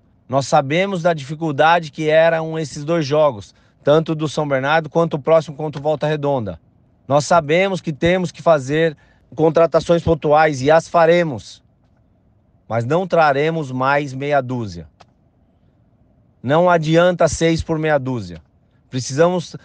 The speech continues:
trazer jogadores que realmente qualifiquem ainda mais o nosso elenco. Acreditem, nós estamos trabalhando diariamente para que as coisas melhorem, para que os processos sejam melhores e para que a gente tenha uma equipe mais qualificada.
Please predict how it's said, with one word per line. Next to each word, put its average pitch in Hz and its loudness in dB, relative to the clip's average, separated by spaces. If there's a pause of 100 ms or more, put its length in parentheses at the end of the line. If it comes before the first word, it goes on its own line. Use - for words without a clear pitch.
(140)
trazer 156 2
jogadores 156 0
que 160 -6
realmente 175 2
qualifiquem 185 -2 (160)
ainda 190 0
mais 180 2
o 170 -4
nosso 170 -4
elenco. 107 -10 (840)
Acreditem, 123 -2 (460)
nós 110 -4
estamos 135 0
trabalhando 127 2
diariamente 139 0
para 135 2
que 131 -6
as 123 -8
coisas 127 -4
melhorem, 117 0
para 110 -12
que 104 -12
os 117 -12
processos 151 0
sejam 139 -4
melhores 127 2 (280)
e 139 -6
para 151 -4
que 151 -2
a 139 4
gente 165 -6
tenha 170 -4
uma 165 0 (140)
equipe 151 -8 (160)
mais 151 0
qualificada. 123 -4